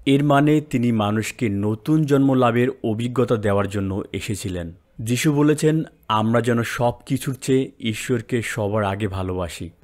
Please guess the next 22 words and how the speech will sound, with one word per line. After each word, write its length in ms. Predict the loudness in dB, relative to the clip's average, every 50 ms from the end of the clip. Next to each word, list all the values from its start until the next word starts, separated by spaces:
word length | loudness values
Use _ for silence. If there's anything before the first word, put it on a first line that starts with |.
| -6 0
আপনি 340 | 0 0 0 0 0 0 2
যখন 260 | 2 0 2 2 2
নতুন 500 | 2 2 2 2 0 0 0 0 2 2
জন্ম 240 | 4 4 4 4 4
লাভ 220 | 4 2 2 0 -2 -2
করেন, 400 | -2 0 0 0 0 -4 -6 -10 -12 _ _ _ -10
যিশু 300 | -6 -4 -2 0 0 0
বলেছেন 500 | 2 2 2 2 2 0 0 0 0 0
যে 220 | 0 -2 -4 -4 -6 -12 _ _ _ -4
তিনি 280 | -2 -2 0 -2 -2 -4 -8 -4 0
উপচে 380 | 0 0 -2 -4 -6 -4 -4
পড়া 260 | -2 0 2 2 2 0
জীবন 440 | -2 -2 -4 -2 -2 0 -2 0
দিতে 260 | 0 -2 -4 -2 -4 -6
এসেছেন, 480 | -6 -6 -10 -10 -10 -10 -10 -10 -10 -12 _ _ _ -14 -10
যা 240 | -6 -2 0 0 0
হলো 440 | 0 0 0 0 0 -2 -4 -8 -12 _ -8
নতুন 540 | -4 -2 -2 -2 -2 -2 -2 0 0 2 2
জন্ম 280 | 2 0 0 0 -2 -2
লাভের 340 | -2 -2 -4 -2 -2 -4
অভিজ্ঞতা। 800 | -2 -2 -2 -2 -4 -4 -10 -8 -6 -6 -6 -4 -6 -8 -10 -12 -16 _ _ _
তিনি 280 | -2 0 0 2 0 0